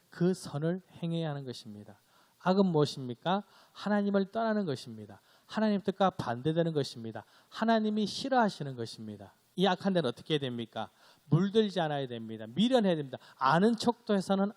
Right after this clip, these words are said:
안 되는 것입니다. 그럴 때 어떤 일이 일어납니까? 평강의 하나님께서 속히 사단을 우리의 발 아래에서 상하게 하여 주실 것입니다. 왜냐하면요, 우리가 하나님을 아는데 선한데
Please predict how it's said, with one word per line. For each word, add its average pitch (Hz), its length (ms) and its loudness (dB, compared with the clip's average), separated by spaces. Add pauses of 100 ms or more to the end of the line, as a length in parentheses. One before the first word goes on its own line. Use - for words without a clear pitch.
(140)
안 113 280 -8
되는 175 240 0
것입니다. 104 560 -6 (460)
그럴 185 300 4
때 202 100 4
어떤 185 460 4
일이 160 140 2
일어납니까? 113 540 -4 (320)
평강의 196 760 0 (160)
하나님께서 170 840 0 (240)
속히 - 520 -6
사단을 160 540 -2 (300)
우리의 151 460 0 (280)
발 170 240 2 (140)
아래에서 165 600 0 (280)
상하게 175 500 -8
하여 196 520 -2
주실 - 280 -4
것입니다. 113 640 -6 (300)
왜냐하면요, 123 580 -2 (340)
우리가 135 420 0 (240)
하나님을 262 760 -2
아는데 117 500 -6
선한데 165 600 -2